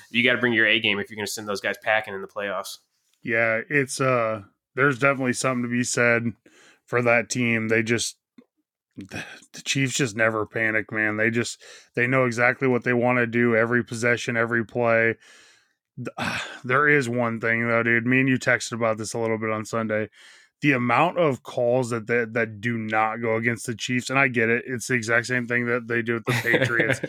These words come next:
Speaker 1: <laughs>
Speaker 2: But, dude,
Speaker 1: Yeah.
Speaker 2: there was numerous plays where me and you were texting back and forth, and the Chiefs' left tackle was literally grabbing Van Noy and
Speaker 1: He was
Speaker 2: throwing him to the
Speaker 1: tackling Kyle
Speaker 2: ground.
Speaker 1: Van Noy, man.
Speaker 2: Yeah.
Speaker 1: That touchdown that, uh,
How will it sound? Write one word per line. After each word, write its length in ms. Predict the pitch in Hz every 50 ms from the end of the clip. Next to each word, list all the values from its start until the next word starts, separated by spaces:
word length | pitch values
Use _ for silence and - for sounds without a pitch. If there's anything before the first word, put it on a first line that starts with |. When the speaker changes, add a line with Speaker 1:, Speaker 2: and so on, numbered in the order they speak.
| - - -
Speaker 1:
<laughs> 200 | - - - -
Speaker 2:
But, 160 | 170 170 143
dude, 160 | 127 170 175 165
Speaker 1:
Yeah. 200 | 175 165 156 160 - - - -
Speaker 2:
there 200 | 185 226 277 285
was 320 | 254 233 190 147 123 117
numerous 580 | 135 135 139 147 156 165 170 170 170 165 - -
plays 320 | - 156 156 151 143 131
where 80 | 135 131
me 160 | 139 139 139
and 80 | 139
you 80 | 135 135
were 140 | 131 127 123
texting 360 | - 139 131 - - 139 131
back 200 | 123 131 127 120
and 120 | 123 113
forth, 360 | - - 135 127 123 117 117 -
and 320 | - 139 131 131 131 131 123
the 100 | 131 127
Chiefs' 360 | - - - 180 175 - -
left 340 | 135 135 139 147 143 - -
tackle 480 | - 139 135 135 120 - 117 110 113
was 160 | 117 123 120 113
literally 540 | 120 120 135 143 139 147 151 151 151 143
grabbing 640 | 131 107 117 120 120 123 131 127 123 139 139 139 131
Van 240 | 123 123 127 123 123
Noy 360 | 123 120 117 113 107 107 98 - - - - _
and 180 | 139 120 117 110 - -
Speaker 1:
He 60 | 123
was 140 | 127 131 131
Speaker 2:
throwing 120 | 135 135
him 220 | 147 151 151 151
to 60 | 135 139
the 40 |
Speaker 1:
tackling 180 | 131 127 120 113
Kyle 80 | 117 117
Speaker 2:
ground. 220 | 120 120 113 107
Speaker 1:
Van 200 | 120 120 113 110
Noy, 260 | 117 113 107 98 92
man. 260 | 92 95 95 101 104 - _ _ -
Speaker 2:
Yeah. 180 | 151 147 127 - - -
Speaker 1:
That 240 | 151 156 151 135 -
touchdown 560 | 180 190 190 - - 196 180 175 170 170 156
that, 240 | 156 156 147 139 135
uh, 460 | 131 123 123 117 113 110 107 98